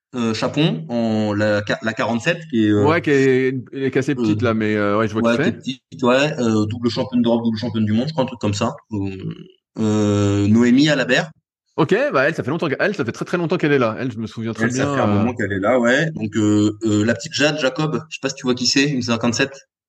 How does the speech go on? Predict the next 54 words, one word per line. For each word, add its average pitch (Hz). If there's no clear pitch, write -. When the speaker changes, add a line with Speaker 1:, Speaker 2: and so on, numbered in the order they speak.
Speaker 2:
Je 104
vois 104
pas 107
qui -
c'est. -
Je 107
vois 107
Speaker 1:
Une 107
Speaker 2:
pas -
qui 98
c'est. 104
Speaker 1:
cinquante-sept, 123
une 113
métisse 110
qui 110
est 110
hyper 113
forte, 127
euh, 92
qui, 87
qui -
fait 98
des 92
barres 90
de 90
ouf. 101
Vraiment, 98
euh, 92
moi, 101
c'est 101
une 104
des, 101
une 107
de 104
celles 107
qui 104
m'impressionne 107
le 98
plus. 110
Speaker 2:
C'est, 139
c'est, 139
c'est 139
quoi, 147
c'est 135
quoi 143
des 139
barres 120
de 123
ouf ? 127
Tu 117
peux -
donner 117
des 113
exemples ? 151